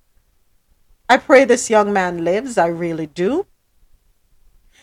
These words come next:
And I don't see why the family has to set up a GoFundMe. I don't see why the police, um, department <laughs> isn't saying, "You know what? Just give us those bills. We'll take care of it."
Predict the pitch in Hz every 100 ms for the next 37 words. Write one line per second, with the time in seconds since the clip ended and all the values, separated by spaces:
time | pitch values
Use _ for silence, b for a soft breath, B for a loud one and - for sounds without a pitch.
0 | _ 294 320 349 359 392 - 349 240 269
1 | 277 240 247 233 247 226 220 214 196 226
2 | 214 196 185 202 196 - 240 254 208 196
3 | 196 196 196 196 220 190 202 202 196 196
4 | 196 - - 190 190 170 156 - _ _
5 | _ _ _ _ - 208 - 226 294 240
6 | 262 185 - - 226 202 208 - 220 220
7 | 214 233 233 247 220 - _ 330 - 226
8 | 208 196 - 175 175 - 180 226 294 185
9 | 175 - 170 156 180 220 277 233 226